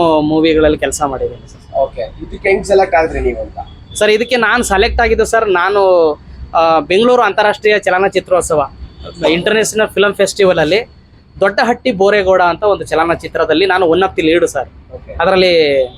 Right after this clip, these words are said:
Speaker 1: ಸೀರಿಯಸ್ ಆಗಿ ನಾನ್ ಮಾತಾಡ್ತಾ ಇದ್ರದ್ದು ಕಾಮಿಕ್ ಆಗಿ ಹೋಗ್ತಾ ಇರ್ತದೆ ನನ್ನ ಕ್ಯಾರೆಕ್ಟರ್, ಸಿಚುಯೇಷನಲ್ ಕಾಮಿಡಿ. ಆ ಪಾತ್ರ ಮಾಡಿದ್ದೆ. ಆ ದೊಡ್ಡಹಟ್ಟಿ ಬೋರೇಗೌಡದಿಂದ ನನಗೆ ಅಲ್ಲಿ, ಆ, ಅವಕಾಶ ಆಗಿದ್ದು ಸರ್. ನಾನು ಯಾವತ್ತೂ ಕೆ ಎಂ ಪ್ರಕಾಶ್ ಅಣ್ಣ ಅವ್ರನ್ನ ನೆನಪಿಸ್ತಾ ಇರ್ತೀನಿ, ನೆನ್ಕೋತಾ ಇರ್ತೀನಿ ಸರ್. ಅವ್ರ ಆಫೀಸಲ್ಲಿ ಕೆಲ್ಸ ಮಾಡ್ತಾರೆ ಪುನಿ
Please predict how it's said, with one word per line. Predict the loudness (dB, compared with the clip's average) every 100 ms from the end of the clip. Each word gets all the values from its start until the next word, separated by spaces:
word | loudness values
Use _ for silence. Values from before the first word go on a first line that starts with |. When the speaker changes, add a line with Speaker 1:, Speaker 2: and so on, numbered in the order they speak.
| -18 -20 -16
Speaker 1:
ಸೀರಿಯಸ್ | -4 0 2 2 2
ಆಗಿ | 0 0
ನಾನ್ | 0 0
ಮಾತಾಡ್ತಾ | 0 0 -2 0
ಇದ್ರದ್ದು | 0 0 0
ಕಾಮಿಕ್ | 0 0 0 0
ಆಗಿ | 2
ಹೋಗ್ತಾ | 0 0
ಇರ್ತದೆ | -2 0 -2
ನನ್ನ | -2
ಕ್ಯಾರೆಕ್ಟರ್, | -2 -2 -2 -2
ಸಿಚುಯೇಷನಲ್ | -6 -4 -2 0 0 0 0
ಕಾಮಿಡಿ. | -2 -2 -2 -4 -8 -18 -16 -16 -18 -6
ಆ | -4
ಪಾತ್ರ | 0 -2 0
ಮಾಡಿದ್ದೆ. | -2 0 0 0
ಆ | 0 2 0 0
ದೊಡ್ಡಹಟ್ಟಿ | 0 0 0 0
ಬೋರೇಗೌಡದಿಂದ | 0 0 2 2 2 2 0 0
ನನಗೆ | 0 0 2
ಅಲ್ಲಿ, | 0 2 2 2 2 0 -2 -6 -20 -20 _ -2
ಆ, | 2 2 2
ಅವಕಾಶ | 0 0 -2 0
ಆಗಿದ್ದು | -2 -2
ಸರ್. | -2 -2 0
ನಾನು | 0 0
ಯಾವತ್ತೂ | 2 0 2 0 0
ಕೆ | 0
ಎಂ | -2
ಪ್ರಕಾಶ್ | -2 -4 -4
ಅಣ್ಣ | -2
ಅವ್ರನ್ನ | -2 0 0
ನೆನಪಿಸ್ತಾ | 0 -2 -4 -2
ಇರ್ತೀನಿ, | -2 -2 -6 -6 -8 -18 -8
ನೆನ್ಕೋತಾ | -4 -2 0 0
ಇರ್ತೀನಿ | -2 -2 -4
ಸರ್. | -2 0
ಅವ್ರ | 2 2
ಆಫೀಸಲ್ಲಿ | 0 -2 -4 -2
ಕೆಲ್ಸ | -2 -2
ಮಾಡ್ತಾರೆ | -2 -2 -2
ಪುನಿ | -2 -2 0 0